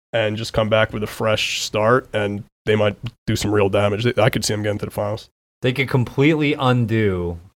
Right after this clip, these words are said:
Speaker 2: just the complete dumpster fire that was, not a dumpster fire, that's probably a bit strong, but the, the roller coaster of their season could,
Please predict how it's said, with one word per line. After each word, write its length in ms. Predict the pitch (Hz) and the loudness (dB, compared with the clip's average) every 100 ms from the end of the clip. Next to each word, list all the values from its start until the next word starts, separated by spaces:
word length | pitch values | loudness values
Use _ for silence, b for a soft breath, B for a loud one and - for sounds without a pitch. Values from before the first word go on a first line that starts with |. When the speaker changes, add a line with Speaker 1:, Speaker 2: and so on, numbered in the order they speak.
| - | -12
Speaker 2:
just 240 | 101 - | -10 -6
the 80 | 104 | -8
complete 640 | - 90 - 120 120 117 98 | -8 -14 -4 -2 -2 -4 0
dumpster 480 | 110 107 - 104 | 2 2 -4 -8
fire 460 | - 85 82 78 82 | -6 -6 -6 -6 -10
that 220 | 82 80 | -12 -12
was, 320 | 85 85 85 92 | -10 -8 -8 -8
not 280 | 147 156 | -2 -2
a 40 | 123 | -2
dumpster 380 | 90 87 - 82 | -6 -8 -12 -12
fire, 240 | 92 87 | -6 -4
that's 200 | 90 87 | -4 -6
probably 300 | - 92 85 | -6 -6 -4
a 40 | 78 | -8
bit 180 | 82 | -12
strong, 400 | - - 85 82 | -16 -12 -10 -8
but 240 | 80 87 87 _ _ _ _ _ - | -8 -8 -10 _ _ _ _ _ -2
the, 140 | 123 | 0
the 160 | 117 120 | 4 2
roller 320 | 107 127 160 | 6 6 6
coaster 460 | - 117 107 - 104 | 6 2 2 0 0
of 100 | 87 | 0
their 160 | 95 | -4
season 460 | 90 110 101 87 82 | -2 -4 -4 -6 -8
could, 400 | - 90 82 | -6 -6 -6